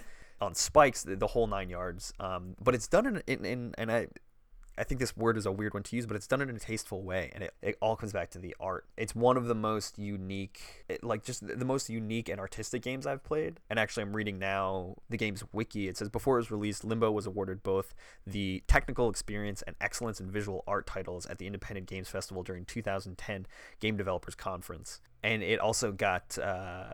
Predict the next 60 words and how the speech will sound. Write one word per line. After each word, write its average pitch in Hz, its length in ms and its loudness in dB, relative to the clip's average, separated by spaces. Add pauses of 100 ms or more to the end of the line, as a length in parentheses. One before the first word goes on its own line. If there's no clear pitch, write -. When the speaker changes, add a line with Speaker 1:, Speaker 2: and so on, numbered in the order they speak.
Speaker 2:
Best 123 280 4
Downloadable 104 340 2
Game 95 200 -2
at 87 140 -4
E 101 80 -6
three 92 260 -8
in 87 60 -10
two - 140 -8
thousand 90 320 -8
ten. 82 360 -10
So, - 280 6 (480)
I 120 60 0
mean, 123 140 2
it 113 140 4
obviously 123 380 6
leaves 110 260 2
a 101 60 2
mark 90 260 -2
on 92 60 -4
the 92 80 -6
people 95 300 -6
who 87 60 -6
play 87 220 -2
it. 67 260 -6
And 107 120 0
I 101 60 2
think 123 300 -2
going 120 220 4
back 110 220 4
to - 80 -6
my 104 100 0
two - 220 -4
points 120 340 -2
about 95 220 -2
what 104 160 0
make 98 200 -2
game, 95 420 -6
what 113 200 2
makes 107 300 -4
games 95 560 -8 (260)
replayable, 101 760 2
I - 80 -6
feel 165 200 2
like 175 120 0
it - 100 -4
straddles 110 400 -2
both, - 460 -2
which - 180 0
is, 123 100 0
which 123 140 2
is 117 80 -2
kind 127 200 6
of 104 80 -2
weird 110 160 2
because 101 180 -4
that's 101 140 -2
almost 107 240 -4
a - 20 -18
contradiction, 98 720 -6
but 98 180 -4